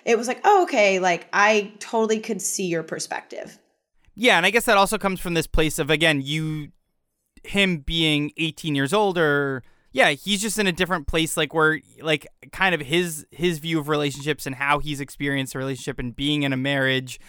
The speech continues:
Speaker 2: like, that has all changed where you're like,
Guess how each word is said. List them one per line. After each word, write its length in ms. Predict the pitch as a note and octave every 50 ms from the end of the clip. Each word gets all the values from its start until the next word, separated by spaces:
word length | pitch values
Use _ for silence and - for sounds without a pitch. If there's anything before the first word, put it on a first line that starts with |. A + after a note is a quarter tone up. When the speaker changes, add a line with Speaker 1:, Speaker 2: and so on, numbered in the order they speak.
| - D3 -
Speaker 2:
like, 260 | - C3+ C3+ C3 - - - _ _
that 220 | - F#3 F#3 F3+ F3
has 120 | F3 D#3
all 140 | F3 D#3+ D3+
changed 800 | - - - A#3 A#3 A3 G3 F#3 F3+ F3 E3+ D#3+ D3 - -
where 100 | - E3
you're 240 | D#3+ D#3+ D#3+ D#3+ D#3
like, 240 | D3+ D3 C#3+ C#3